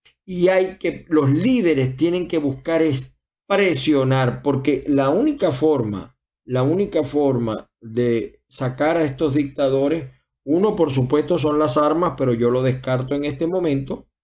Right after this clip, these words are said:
eh, porque estos salen es a plomo para muchos, pero descarto eso en este momento porque el pa-, el mundo entero no lo tiene contemplado, pero entonces que salga la gente a reclamar. Pero va a salir la gente a reclamar ¿para qué?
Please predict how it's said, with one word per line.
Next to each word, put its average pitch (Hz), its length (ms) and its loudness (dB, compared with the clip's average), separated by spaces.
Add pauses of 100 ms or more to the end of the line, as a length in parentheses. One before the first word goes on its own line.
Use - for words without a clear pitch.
(120)
eh, 104 380 -8
porque 107 360 -6
estos 131 240 -2
salen 139 280 2
es 127 100 2
a 131 140 0
plomo 151 500 2
para 117 220 -4
muchos, 151 460 -2 (260)
pero 135 260 0 (140)
descarto 143 580 2
eso 170 220 0
en 170 80 0
este 175 180 0
momento 180 400 2
porque 170 220 0
el 127 140 -2
pa-, 127 120 -2
el 139 220 2
mundo 147 260 2
entero 151 340 0
no 143 140 2
lo 143 140 0
tiene 147 260 0
contemplado, 185 840 0 (300)
pero 143 200 0
entonces 131 680 -2 (100)
que 127 120 -4
salga 123 380 0
la 123 100 0
gente 113 320 -4
a 120 40 0
reclamar. 104 580 -4
Pero 131 220 2
va 143 80 2
a 165 40 0
salir 202 360 -2
la 208 120 -2
gente 175 300 -2
a 185 40 2
reclamar 160 640 -2
¿para 139 260 -2
qué? 131 300 -6